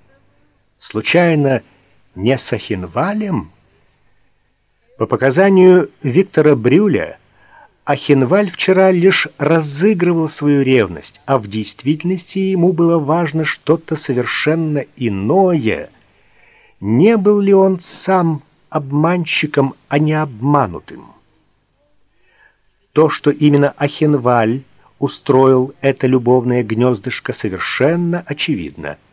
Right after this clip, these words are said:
Тогда дело приобретает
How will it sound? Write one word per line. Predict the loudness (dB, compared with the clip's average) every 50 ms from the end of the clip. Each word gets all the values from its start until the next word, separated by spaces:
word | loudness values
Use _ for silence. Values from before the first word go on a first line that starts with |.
| _ _ _ _ _ -20 -20 -20 -20 _ _
Тогда | -6 -6 -6 -6 -12 -4 0 0 2 2 0
дело | -2 -2 0 0 0 2 0 -4
приобретает | -4 0 0 2 2 4 2 0 2 2 2 4 4 2 0 -2 -16